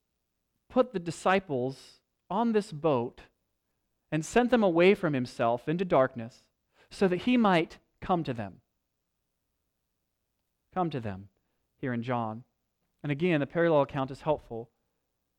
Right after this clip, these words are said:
Mark six forty-eight. "And about the fourth watch of the night,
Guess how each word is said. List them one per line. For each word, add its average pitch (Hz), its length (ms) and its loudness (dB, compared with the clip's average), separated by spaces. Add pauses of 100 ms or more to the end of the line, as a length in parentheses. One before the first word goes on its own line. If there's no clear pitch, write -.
(340)
Mark 147 360 -4
six - 340 -6
forty-eight. 131 580 -2 (1300)
"And 160 100 -4
about 175 220 2
the 180 60 -4
fourth 208 380 4
watch 170 320 4
of 180 100 -4
the 190 60 -2
night, 123 320 -2